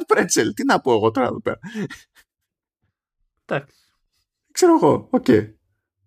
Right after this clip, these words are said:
Speaker 1: Εντάξει, θα δούμε. Και λέει ότι ο πατέρας είναι το, ε, είναι το μεγα-, το, το μα-, το μεγαλύτερο σε μήκος dachshund του κόσμου. Τι να πω.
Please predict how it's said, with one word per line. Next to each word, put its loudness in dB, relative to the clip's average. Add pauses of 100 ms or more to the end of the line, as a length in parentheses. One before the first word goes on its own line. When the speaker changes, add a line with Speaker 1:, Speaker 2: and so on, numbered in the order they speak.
(120)
Speaker 1:
Εντάξει, -2 (100)
θα -2
δούμε. -2 (720)
Και -2
λέει 2
ότι 0
ο 2
πατέρας -2
είναι -2
το, -6 (720)
ε, -8 (180)
είναι -4
το 0
μεγα-, 2
το, 0 (280)
το 4
μα-, 2
το 0
μεγαλύτερο 4
σε 2
μήκος 0
dachshund 2 (260)
του -8
κόσμου. -2 (480)
Τι 2
να 2
πω. -14